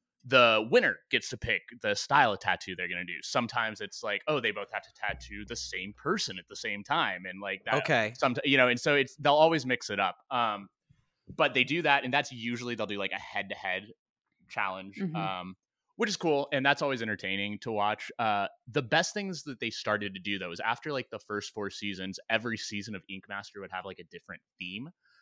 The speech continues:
Speaker 1: And so they did,
Speaker 2: Oh.
Speaker 1: they did a, like, a bunch of 'em. And so one of the years it was, like, you know, a regional theme. So it was, like, a bunch of tattooers from the north, south, east, and west, and they would all face off. But then they did, they started getting, like, really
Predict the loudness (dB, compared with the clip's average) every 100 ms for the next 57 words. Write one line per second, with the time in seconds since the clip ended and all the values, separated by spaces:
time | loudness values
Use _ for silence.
0 | _ _ -6 -2 0 2 2 2 4 6
1 | 6 2 -2 -8 -2 0 2 2 0 -2
2 | -12 -18 -8 -4 -4 -2 0 0 -2 -6
3 | -6 -6 -2 0 0 -6 _ -2 0 0
4 | -2 -2 -2 -4 -2 -4 -4 0 0 0
5 | _ _ _ -10 -2 0 -2 0 0 2
6 | 4 4 4 -2 -6 -4 -4 -2 -2 -2
7 | -2 -4 -6 -6 -4 -4 -4 -6 -6 -6
8 | -10 -10 -10 -10 -6 -6 -8 -12 -2 0
9 | 0 0 -4 0 0 -2 -4 -6 -4 -4
10 | -6 _ _ _ _ _ -2 4 4 6
11 | 4 2 2 2 -2 2 4 4 4 2
12 | 0 0 -4 -8